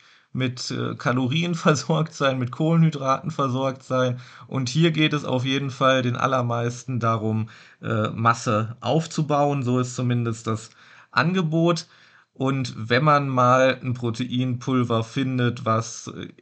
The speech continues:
ja, was rein ist, was halt deutlich mehr Proteine hat als Kohlenhydrate, und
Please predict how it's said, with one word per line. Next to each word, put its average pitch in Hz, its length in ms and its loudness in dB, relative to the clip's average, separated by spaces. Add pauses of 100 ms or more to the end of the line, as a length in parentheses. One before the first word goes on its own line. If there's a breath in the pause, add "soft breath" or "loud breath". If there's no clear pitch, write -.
(100)
ja, 104 380 0
was 104 320 -6 (140)
rein 131 380 0
ist, 175 420 -2
was 113 280 -2
halt 113 320 -2
deutlich 117 520 2
mehr 117 280 2
Proteine 123 800 -4 (340 loud breath)
hat 120 280 0
als 110 260 -2
Kohlenhydrate, 143 1000 -2
und 120 540 -2